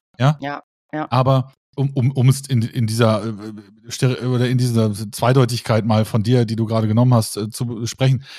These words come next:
Speaker 1: ist es für mich aber das Wachstum deutlich schn-, äh, schneller erreicht und deutlich klarer erreicht, indem ich in die Reflexion gehe und sage, „Okay, Björn, hast du alles getan?“ Natürlich musst du aufpassen, dass es nicht toxisch wird, weil sonst bist du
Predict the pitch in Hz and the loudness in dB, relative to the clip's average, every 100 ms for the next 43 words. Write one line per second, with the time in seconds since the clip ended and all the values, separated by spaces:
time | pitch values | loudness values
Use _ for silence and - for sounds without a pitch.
0 | - 147 147 - 139 147 208 160 135 120 | -6 -4 -4 -2 2 2 2 -2 0 0
1 | 120 110 127 185 - - 120 110 131 208 | -2 -4 0 -2 -2 -2 -2 0 0 0
2 | 254 - 160 - - - - 147 - 101 | -2 -2 -4 -4 -14 -12 -4 -2 -2 -8
3 | - - - 160 190 143 117 123 196 - | -12 -10 0 2 4 2 0 0 0 -2
4 | 143 143 135 147 147 135 - _ - 120 | -2 -2 0 0 0 -4 -4 _ -2 0
5 | 135 156 117 175 - - - 123 120 127 | 0 2 2 2 -2 -12 -4 0 2 2
6 | 160 - 120 139 156 139 - - 131 131 | 2 -2 0 2 0 -2 -10 -4 0 0
7 | - 160 - 123 117 127 127 120 139 123 | 0 -2 0 0 2 2 2 2 0 0
8 | 139 135 123 110 - - _ - 170 196 | -2 2 2 0 -8 -20 _ 0 0 0
9 | - 202 - 117 135 170 - 180 139 131 | -2 -4 -4 -2 2 2 0 -6 -2 -2
10 | 92 - - 117 113 202 214 - 165 - | -2 -8 -6 -6 0 2 2 0 0 0
11 | 135 - 170 165 143 139 135 120 - 139 | -2 -2 -4 -2 -2 -2 -4 -8 -2 -2
12 | 135 123 110 90 92 - 104 92 135 139 | -2 -4 -4 -4 -8 -6 -6 0 0 0
13 | - 139 127 | -4 -6 -4